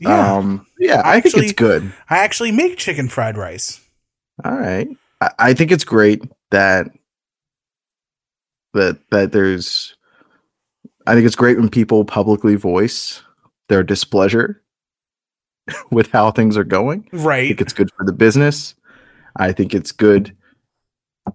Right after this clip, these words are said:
Speaker 2: think it's good to have heat.
Speaker 1: Right.
Speaker 2: I think all those things are, are positives. So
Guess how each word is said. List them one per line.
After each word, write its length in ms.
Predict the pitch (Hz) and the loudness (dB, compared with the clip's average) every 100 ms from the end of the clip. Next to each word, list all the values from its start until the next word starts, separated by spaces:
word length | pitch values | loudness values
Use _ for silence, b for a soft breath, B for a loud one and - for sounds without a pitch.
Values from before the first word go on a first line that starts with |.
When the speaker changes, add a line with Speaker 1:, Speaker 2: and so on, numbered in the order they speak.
| _ | _
Speaker 2:
think 140 | 76 | -14
it's 100 | - | -10
good 140 | - 95 | -4 0
to 80 | 92 | 0
have 200 | 95 87 | 0 0
heat. 280 | 110 139 - _ _ _ _ _ _ _ _ _ _ _ _ _ - | 2 2 0 _ _ _ _ _ _ _ _ _ _ _ _ _ -12
Speaker 1:
Right. 300 | 110 107 110 | -8 -4 0
Speaker 2:
I 180 | 95 98 | 2 2
think 280 | 110 95 | 0 0
all 180 | 90 101 | 2 2
those 220 | 117 117 | 4 2
things 220 | 123 113 113 | 2 2 2
are, 160 | 101 | 2
are 60 | 104 | 0
positives. 600 | - 104 92 87 85 95 | 2 2 0 -2 -10 -12
So 540 | - - 85 78 80 | -14 -6 -2 -2 -4